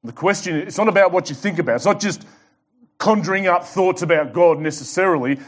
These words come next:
It's about the entirety of your life becoming preoccupied. If you're preoccupied with the Holy Spirit, you will not live your life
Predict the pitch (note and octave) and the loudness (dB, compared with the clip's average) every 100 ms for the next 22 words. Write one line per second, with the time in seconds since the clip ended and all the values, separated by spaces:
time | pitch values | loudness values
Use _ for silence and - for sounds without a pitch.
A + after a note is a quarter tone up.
0 | - E3 F3 D#3 F3+ D#3 D#3 D3 G#3 A#3 | -8 -4 0 2 2 0 -6 -2 4 6
1 | B3 A#3+ A3+ G3 G3 F3+ F3 D3+ D3 D#3 | 6 4 0 0 2 4 6 4 2 -6
2 | D#3 D3+ D3 C#3+ - D3+ C#3 C#3 - - | -2 0 0 -4 -2 0 0 -4 -16 -18
3 | _ _ _ _ _ _ _ _ _ _ | _ _ _ _ _ _ _ _ _ _
4 | _ _ _ _ _ _ _ - - A#3 | _ _ _ _ _ _ _ -10 0 4
5 | A#3 A3 G#3 - G3 F#3 E3 D#3 F3+ E3 | 6 4 0 4 4 4 2 2 4 2
6 | D3+ - A3 F#3+ D3+ - E3+ F#3 D#3+ G3+ | -4 -6 0 0 0 -4 -6 -4 -2 0
7 | A3 F3+ E3+ D3 A3+ G#3+ F3 C3 A2 G2+ | 2 4 2 2 -2 0 0 0 -2 -4
8 | A#2 - | -6 -14